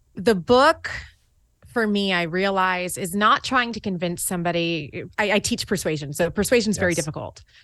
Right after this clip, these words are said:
Speaker 1: I'm not trying to convince somebody who is really hurt and angry right now as to why they need to jump back in there. I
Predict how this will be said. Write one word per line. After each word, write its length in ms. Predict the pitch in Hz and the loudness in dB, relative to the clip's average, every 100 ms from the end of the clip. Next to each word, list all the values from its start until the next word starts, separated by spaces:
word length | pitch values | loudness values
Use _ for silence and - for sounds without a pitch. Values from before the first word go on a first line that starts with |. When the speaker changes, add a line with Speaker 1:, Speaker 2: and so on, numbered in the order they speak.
| _ _ - | _ _ -2
Speaker 1:
I'm 180 | 220 214 | 0 4
not 240 | 220 262 | 4 4
trying 260 | 247 233 214 | 2 0 0
to 60 | |
convince 440 | - 196 180 180 - | -4 -2 -2 -4 -4
somebody 640 | 190 170 165 165 156 - 180 | -4 -2 -2 -2 -6 -10 -6
who 240 | 190 180 | -2 -2
is 240 | 175 170 165 | -2 -6 -6
really 600 | 185 220 254 254 254 226 | -6 -4 -4 -4 -6 -10
hurt 440 | - - 185 180 190 | -12 -2 0 -2 -4
and 160 | 165 170 | -6 -4
angry 360 | 170 165 165 | -4 -4 -4
right 200 | 160 143 | -4 -4
now 440 | 143 135 - - 196 | -6 -6 -6 -10 -6
as 200 | 175 156 | -2 -2
to 100 | 190 | -2
why 360 | 151 175 165 165 | -2 0 0 0
they 140 | 165 | -2
need 120 | 165 156 | -2 -4
to 80 | |
jump 260 | 147 170 160 | -4 -4 -2
back 240 | 165 160 | -4 -4
in 120 | 156 151 | -4 -4
there. 280 | 131 - - | -4 -4 -2
I 160 | 202 | -2